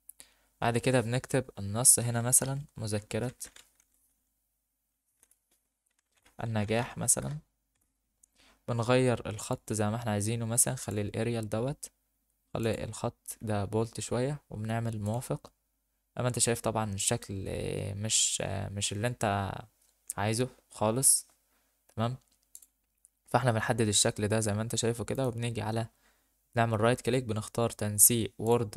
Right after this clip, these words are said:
آرت، تمام؟ بنخلي التخطيط بتاعه خلف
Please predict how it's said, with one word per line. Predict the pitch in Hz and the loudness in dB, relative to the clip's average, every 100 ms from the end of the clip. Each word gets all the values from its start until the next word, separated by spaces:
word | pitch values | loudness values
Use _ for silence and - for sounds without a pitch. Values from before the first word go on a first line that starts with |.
| - | 0
آرت، | 123 147 - - - - - _ _ _ _ _ _ _ _ _ _ _ | 2 2 -4 -16 -18 -20 -20 _ _ _ _ _ _ _ _ _ _ _
تمام؟ | - 117 123 - _ - - | -4 -4 -4 -10 _ -12 -6
بنخلي | 110 110 131 127 113 - | -4 2 2 4 0 -2
التخطيط | 120 - 117 - 131 | -4 -2 -4 0 2
بتاعه | 110 104 113 104 | 2 0 0 0
خلف | 98 113 120 - | 0 0 0 0